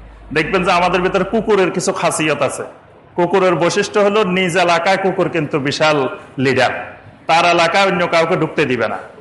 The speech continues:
দেখবেন মানুষের মধ্যেও আছে যে এই এলাকা আমার দখলে, ওই এলাকা অমুকের দখলে, এই এলাকা অন্য কেউ আধিপত্য বিস্তার করতে পারবে না, কুকুরের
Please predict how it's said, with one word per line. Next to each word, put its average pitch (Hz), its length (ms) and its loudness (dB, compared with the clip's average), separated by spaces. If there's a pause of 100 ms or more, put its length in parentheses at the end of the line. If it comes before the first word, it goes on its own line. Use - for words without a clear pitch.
(180)
দেখবেন 175 360 0
মানুষের 233 420 2
মধ্যেও 190 360 2
আছে 147 240 -2
যে 143 80 -2 (140)
এই 185 100 2
এলাকা 170 300 2 (100)
আমার 165 200 0
দখলে, 135 320 0 (100)
ওই 147 80 0 (100)
এলাকা 147 280 0
অমুকের 143 360 -2
দখলে, 120 300 0
এই 147 140 2
এলাকা 151 240 0
অন্য 165 240 0
কেউ 180 120 0 (100)
আধিপত্য 165 320 -2 (120)
বিস্তার 156 320 -2
করতে 139 240 -4
পারবে 127 220 0
না, 110 120 -4 (300)
কুকুরের 240 400 2